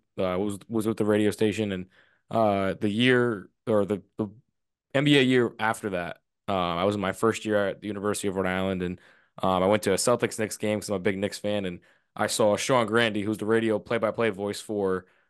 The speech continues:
the Celtics, and I had him on my podcast, and I never met him face to face. So I went up to him, shook his hand, and he evidently was talking to Kevin Harlan 'cause it was, like, a, a T N T game or, uh, whatever,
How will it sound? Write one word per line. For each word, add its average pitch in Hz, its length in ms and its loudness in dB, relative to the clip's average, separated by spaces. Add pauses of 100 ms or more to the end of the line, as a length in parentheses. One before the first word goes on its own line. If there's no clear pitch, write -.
(120)
the - 60 -10
Celtics, - 540 -4
and 104 100 -4
I 101 60 2
had 104 180 2
him 120 120 2
on 107 60 -2
my 101 120 0
podcast, 107 540 -2
and 98 80 -8
I 98 40 -6
never 107 180 -2
met 107 180 -2
him 98 80 -6
face 104 240 -6
to 92 80 -10
face. 98 280 -6
So - 80 -6
I 90 60 -6
went 104 180 -2
up 101 100 -6
to 113 120 -6
him, 104 160 -4 (380)
shook 131 200 -2
his 104 120 0
hand, 113 240 2
and 98 80 -4
he 120 200 -4
evidently 117 440 0
was 110 120 0
talking 113 320 0
to 104 80 -6
Kevin 113 240 0
Harlan 107 380 0
'cause 101 160 -8
it 107 60 -2
was, 101 140 -4
like, 101 140 -4
a, 95 280 -6
a 85 100 -8
T - 160 -6
N 104 80 -6
T 110 160 -8
game 107 300 -4
or, 92 240 -4 (280)
uh, 69 220 -8
whatever, 104 480 0